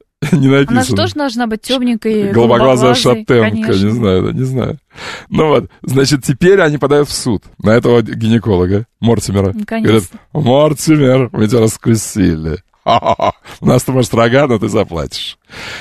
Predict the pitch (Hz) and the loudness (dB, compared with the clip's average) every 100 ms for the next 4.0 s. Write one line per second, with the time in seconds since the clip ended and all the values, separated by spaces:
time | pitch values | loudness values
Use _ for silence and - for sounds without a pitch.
0 | - 156 156 143 117 135 117 147 147 165 | -2 -2 0 -2 0 0 2 0 0 -2
1 | 156 135 139 131 113 90 98 95 - - | -2 0 0 2 2 0 -2 -4 -6 -14
2 | _ _ - - - - - 135 143 143 | _ _ -20 -20 -12 -8 -2 0 2 0
3 | 139 160 160 - 127 120 - 156 156 156 | 2 0 0 0 0 0 2 0 2 -2